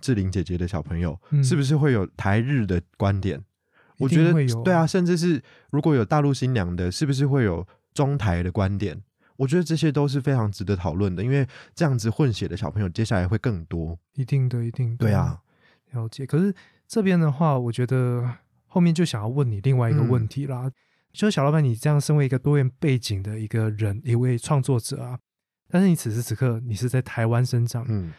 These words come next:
Speaker 2: 然后一路到这边，我想要问的一个问题就是，如果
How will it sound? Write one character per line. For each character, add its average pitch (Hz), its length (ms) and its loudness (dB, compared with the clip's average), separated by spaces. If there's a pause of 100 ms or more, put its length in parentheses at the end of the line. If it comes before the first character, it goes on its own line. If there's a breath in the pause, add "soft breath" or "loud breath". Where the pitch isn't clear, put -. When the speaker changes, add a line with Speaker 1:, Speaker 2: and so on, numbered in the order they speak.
(140 loud breath)
Speaker 2:
然 110 140 -4
后 123 220 -4
一 120 100 0
路 120 100 -2
到 117 200 0
这 113 120 -2
边， 107 320 -2 (540)
我 156 140 2
想 160 120 0
要 139 60 4
问 160 160 4
的 127 100 -2
一 123 60 0
个 131 80 2
问 135 160 2
题 113 140 -6
就 113 120 -2
是， 113 200 -2 (420 soft breath)
如 147 160 2
果 127 320 -2